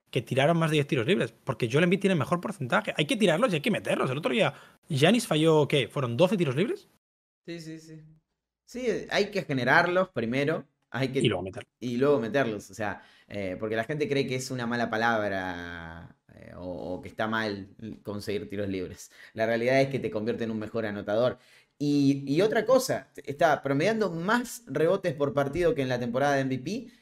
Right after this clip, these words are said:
Speaker 2: y
Speaker 1: Sí.
Speaker 2: casi dos asistencias más por juego, que es en donde más ha evolucionado, me parece, porque el tipo está promediando treinta y seis puntos, pero seis asistencias también. Es una
Speaker 1: Una
Speaker 2: locura,
Speaker 1: locura.
Speaker 2: una locura total, porque
Speaker 1: Nadie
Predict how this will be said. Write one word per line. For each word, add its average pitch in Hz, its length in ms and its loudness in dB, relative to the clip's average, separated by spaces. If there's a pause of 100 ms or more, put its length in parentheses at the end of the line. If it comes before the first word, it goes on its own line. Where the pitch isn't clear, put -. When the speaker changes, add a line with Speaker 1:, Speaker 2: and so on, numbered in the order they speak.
(180)
Speaker 2:
y 233 240 0
Speaker 1:
Sí. - 140 0 (100)
Speaker 2:
casi 208 800 0
dos 185 460 -2
asistencias 139 760 -8
más 147 200 -4
por 131 180 -4
juego, 139 380 -2
que 139 80 -4
es 143 140 -4
en 143 100 -4
donde 127 260 -4
más 151 240 -4
ha 151 60 -2
evolucionado, 135 540 -2
me 113 100 -4
parece, 110 300 -4
porque 110 200 -8
el 117 100 -4
tipo 208 200 -6
está 135 360 -2 (160)
promediando 143 400 -4
treinta 120 340 -4
y 113 60 -2
seis 156 200 -4
puntos, 156 380 -6
pero - 120 -12
seis 160 300 -4
asistencias 139 600 -8
también. 92 300 -12 (280)
Es 156 180 -4
una 143 120 -4
Speaker 1:
Una 104 180 -2
Speaker 2:
locura, 135 300 4
Speaker 1:
locura. - 160 -6 (340)
Speaker 2:
una 156 220 -2
locura 139 360 4
total, 147 440 0
porque 123 420 -2
Speaker 1:
Nadie 143 320 12